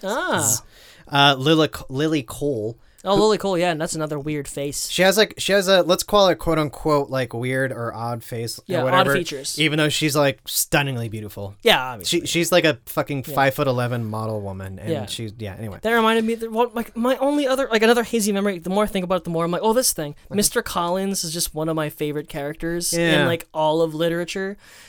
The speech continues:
Speaker 1: He, and especially in, and in a T V show, I
Speaker 2: Mm-hmm.
Speaker 1: really love the element where Mister Collins, like, s-, like, simpers up to Mister Darcy, and Darcy, like, fucking straight up walks away from him in the middle
Speaker 2: Yeah.
Speaker 1: of a sentence.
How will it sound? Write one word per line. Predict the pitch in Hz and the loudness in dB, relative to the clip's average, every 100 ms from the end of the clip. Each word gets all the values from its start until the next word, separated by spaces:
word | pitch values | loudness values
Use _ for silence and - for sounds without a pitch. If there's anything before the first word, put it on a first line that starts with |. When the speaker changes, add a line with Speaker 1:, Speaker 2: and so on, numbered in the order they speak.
| - | -12
Speaker 1:
He, | - 220 233 233 | -2 -2 -2 -2
and | 214 | 0
especially | 208 220 208 180 | 2 0 0 -4
in, | 175 165 175 | -4 -4 -4
and | 165 | -4
in | 160 | -2
a | 143 | -4
T | 160 | -4
V | 156 151 | -4 -4
show, | - 127 | -6 -8
I | 110 | -6
Speaker 2:
Mm-hmm. | 151 | -2
Speaker 1:
really | 160 160 | 0 0
love | 156 151 143 | 0 -2 -4
the | 135 | -6
element | 147 147 147 143 | -4 -4 -6 -6
where | 143 139 - - - | -4 -6 -8 -20 -10
Mister | 185 - | -4 -4
Collins, | 196 180 170 165 160 - _ - | -2 -2 0 2 0 -4 _ -6
like, | 170 165 | -4 -2
s-, | - - | -4 -4
like, | 156 - | -8 -4
simpers | - - - 196 190 180 165 | 0 4 6 4 2 0 -2
up | 170 165 - | -2 -4 -4
to | - 175 165 160 | -4 -2 0 0
Mister | 165 165 | -2 -4
Darcy, | 160 156 156 190 190 - - - | -2 -2 -2 -4 -6 -10 -18 -6
and | 185 180 | -2 4
Darcy, | 185 190 | 4 2
like, | 175 170 | -2 -2
fucking | 185 170 165 156 - | -4 -4 -4 -6 -10
straight | - - 196 | -4 0 0
up | 170 | -2
walks | 170 170 180 175 - | -4 2 4 4 2
away | 185 170 | 0 0
from | 175 180 | -2 -6
him | 180 | -4
in | 170 | 0
the | |
middle | 160 | 4
Speaker 2:
Yeah. | 156 | 4
Speaker 1:
of | - | 4
a | |
sentence. | - 156 156 180 202 | -2 -2 -2 -4 -4